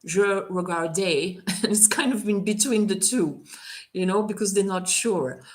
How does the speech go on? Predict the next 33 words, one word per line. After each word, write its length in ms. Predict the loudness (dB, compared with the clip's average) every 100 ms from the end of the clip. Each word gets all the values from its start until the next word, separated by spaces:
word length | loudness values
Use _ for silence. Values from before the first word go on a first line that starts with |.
| -20
So 160 | -12 -6
that's 240 | -2 0
gonna 180 | 0 -2
be 120 | -4
count 480 | -6 -6 -4 -4 -6 -8 -10 -8
as 420 | -4 2 2 2
a 40 | -2
mistake 760 | 2 2 4 0 -2 -6 -14 -20 _ -16
if 220 | -14 -14 -14
you 160 | -8 -4
mean, 340 | -2 -4 -6 -8
you 140 | -6
meant 260 | -2 -2 0
to 40 |
say, 360 | 0 2 0 -4
Je 240 | -2 0
regarde. 880 | 0 -2 -4 -2 -2 -2 -4 -8 -14 -20 _ _ _ _ _ _ _ _ _ _ _ _ _ _ _
Um, 600 | -12 -8 -6 -6 -8 -12 -6
things 280 | 0 2 2
like 200 | -2 -2
that, 420 | -2 -2 -4 -8
you 60 | -8
know, 200 | -10 -8
don't 240 | -6 -6
pronounce 460 | -4 -6 -4 4 4
the 220 | 4 -6
S 540 | -6 -4 2 6 6 4
at 100 | -2
the 180 | -8 -8
end. 320 | -8 -8 -8 -10 -12 -8
Dans, 420 | 0 0 0 -4 -10
not 340 | -8 -8 -10
dans, 760 | -6 -4 -4 -4 -4 -2 -4